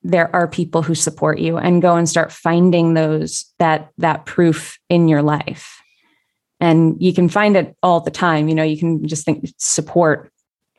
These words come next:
who supports me, you know, my family, my, who, who does, and then,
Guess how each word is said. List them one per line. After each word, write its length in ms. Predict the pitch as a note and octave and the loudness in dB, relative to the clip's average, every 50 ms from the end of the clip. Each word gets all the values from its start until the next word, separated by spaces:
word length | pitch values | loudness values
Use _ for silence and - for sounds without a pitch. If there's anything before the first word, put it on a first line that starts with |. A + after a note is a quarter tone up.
| _ _ _ _ - | _ _ _ _ -4
who 100 | - G#3+ | -2 0
supports 440 | F3+ - E3 D3+ F3 E3+ E3 E3 - | 0 -2 -2 -2 0 0 0 0 -2
me, 120 | E3 D3+ E3 | -4 -2 -2
you 40 | E3 | -2
know, 120 | E3 E3 | -2 -4
my 140 | D#3+ D#3+ D#3+ | -4 -6 -6
family, 440 | - F3+ F3+ F3+ F3 F3+ E3 E3 D#3+ | -2 0 0 2 2 2 2 2 0
my, 280 | D#3+ D#3+ D3 D#3 D#3 - - - - - - _ - | -2 -2 -4 -4 -6 -6 -10 -18 -20 -20 -8 _ -4
who, 80 | F#3 | -4
who 280 | - F#3 - G3 G3 F3+ | -4 -2 0 0 0 2
does, 600 | D#3 F3 E3+ E3+ E3 C3 F#2+ G2 - - - - _ _ _ _ _ _ - | 2 2 2 2 2 0 -4 -6 -8 -10 -12 -12 _ _ _ _ _ _ -2
and 200 | F#3+ F#3+ F#3 F3+ | 2 2 4 4
then, 460 | F3 E3+ E3 E3+ E3 E3+ E3+ E3+ | 4 4 2 2 0 0 -2 -4